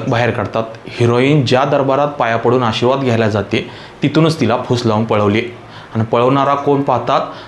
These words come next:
तर समोर येतं, गेली अनेक वर्ष घराच्या अडचणी, कर्ज आणि भानामतीतून बाहेर काढणारा, आशीर्वाद देणारा बाबा,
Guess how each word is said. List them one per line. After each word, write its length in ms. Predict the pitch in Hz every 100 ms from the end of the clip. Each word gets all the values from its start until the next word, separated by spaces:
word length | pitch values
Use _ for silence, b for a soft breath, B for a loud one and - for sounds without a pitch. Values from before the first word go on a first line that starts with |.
| -
तर 60 | 139
समोर 320 | - 139 180
येतं, 340 | 190 - 110 151
गेली 220 | 110 110
अनेक 300 | 110 120 127
वर्ष 200 | 127 151
घराच्या 460 | 147 110 107 113
अडचणी, 400 | 107 110 135 139
कर्ज 400 | 156 - 139 120 107 127 B B B -
आणि 100 | 117
भानामतीतून 800 | 107 120 156 156 147 151 165 190 B B -
बाहेर 340 | 120 143 190
काढणारा, 520 | 190 127 113 98 98 - - - -
आशीर्वाद 400 | 117 - 127 127
देणारा 460 | 123 120 113 117 -
बाबा, 360 | 123 107 104